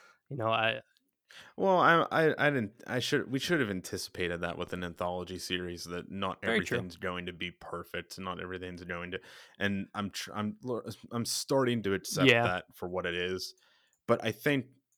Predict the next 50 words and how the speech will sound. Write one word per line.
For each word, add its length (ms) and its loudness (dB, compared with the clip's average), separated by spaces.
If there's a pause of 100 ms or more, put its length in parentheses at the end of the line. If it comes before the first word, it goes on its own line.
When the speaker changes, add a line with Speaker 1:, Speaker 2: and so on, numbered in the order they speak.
(280)
Speaker 2:
and 100 -4
I 120 0
keep 260 -4
going 260 -2
back 240 -6
to 100 -14
this, 220 -6
but 200 -4
I 80 -6
think 240 -4
my 140 -4
biggest 500 -4
problem 680 -4
with 240 -8
doing 240 -4
an 100 -8
anthology 560 -4
series 680 -6
is 140 -14
that, 180 -6 (480)
do 200 6
an 80 2
anthology 500 2
series, 420 -12
don't 400 -2 (180)
hint 320 -4
that 120 -6
there's 180 -2
going 200 -2
to 40 -8
be 100 -4
a 40 -4
crossover 640 -2
of 80 -8
some 240 -8
sort 240 -8
at 80 -6
the 80 -2
Speaker 1:
Mm-hmm. 160 2
Speaker 2:
end. 180 -12 (1400)
Like, 240 0 (240)
if 120 -12
you're 80 0
gonna 120 2
do 160 2
an 80 -2
anthology 460 0
series, 380 -8
tell 340 0
a 60 -2